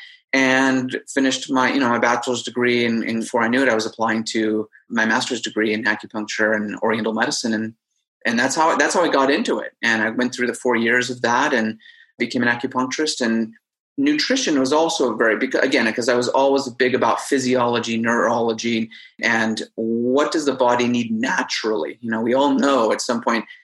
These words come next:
things get bad enough, you use certain medications and so forth to help work out symptomology problems and, and to, and to bide time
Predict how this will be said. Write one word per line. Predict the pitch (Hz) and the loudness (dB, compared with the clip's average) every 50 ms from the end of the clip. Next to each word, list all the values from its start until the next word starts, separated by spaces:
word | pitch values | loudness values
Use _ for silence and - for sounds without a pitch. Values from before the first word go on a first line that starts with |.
| _ _ _ | _ _ _
things | - 143 135 | 0 0 2
get | 131 135 120 127 | 2 0 2 4
bad | 131 127 131 139 | 4 4 4 4
enough, | 127 127 123 123 120 - | 4 2 2 0 0 -2
you | 123 117 | -4 -2
use | 113 120 131 143 143 - | 0 2 2 2 2 0
certain | - 131 104 120 | -2 -2 0 2
medications | 120 117 120 117 - 123 117 113 110 117 110 - | 0 0 0 -2 -2 -2 -2 -2 -2 -4 -6 -6
and | - 113 | -6 -6
so | - - - 110 110 | -4 0 0 0 0
forth | - - 117 113 110 110 - | 0 0 0 0 0 -2 -2
to | - - | -4 -4
help | 107 - 120 117 107 - - - _ _ _ _ _ - | 0 0 2 0 0 -2 -6 -14 _ _ _ _ _ -10
work | 107 110 123 117 117 123 123 - - | -6 -6 -4 -2 0 0 2 2 2
out | 117 110 - | 0 0 0
symptomology | - - 120 113 123 117 117 117 113 117 117 - 117 113 | -2 -4 -2 -2 0 0 0 0 0 -2 -2 -4 -6 -8
problems | - - 117 110 113 110 107 117 110 110 110 104 - | -4 -2 0 0 0 0 -2 -4 -2 -2 -4 -4 -4
and, | 110 110 | -4 -4
and | - 110 110 - | -4 -6 -4 -2
to, | - 110 - - | -2 -2 -2 -2
and | 120 113 - | -2 -2 0
to | - 117 117 - - - _ _ | -2 -4 -4 -4 -14 -20 _ _
bide | - - 135 135 139 139 - - | 0 0 2 2 2 0 0 -2
time | - - 151 151 143 120 110 110 117 127 123 | -4 0 0 2 2 2 0 0 -2 -4 -8